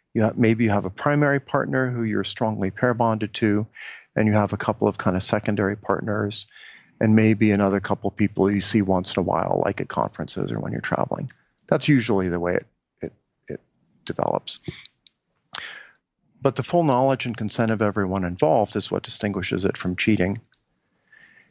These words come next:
The fact that they're ongoing relationships is what distinguishes it from, like, casual hookup culture. So the ideal is you're having meaningful, committed,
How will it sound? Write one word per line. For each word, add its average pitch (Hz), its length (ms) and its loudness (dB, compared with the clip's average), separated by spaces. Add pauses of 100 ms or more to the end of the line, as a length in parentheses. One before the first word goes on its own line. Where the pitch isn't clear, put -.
(560)
The 117 60 4
fact 123 280 2
that 123 80 2
they're 107 140 2
ongoing 131 520 2
relationships 98 760 -4
is - 140 -8
what 101 140 -2
distinguishes 98 680 -2
it 98 140 2
from, 101 220 -4
like, 90 200 0
casual 95 460 0
hookup 113 380 -2
culture. - 440 -4 (1500)
So 123 280 4
the 120 160 6
ideal 131 500 4
is 101 540 -2 (800)
you're 110 140 2
having 117 680 0 (880)
meaningful, 123 840 2 (520)
committed, 110 640 4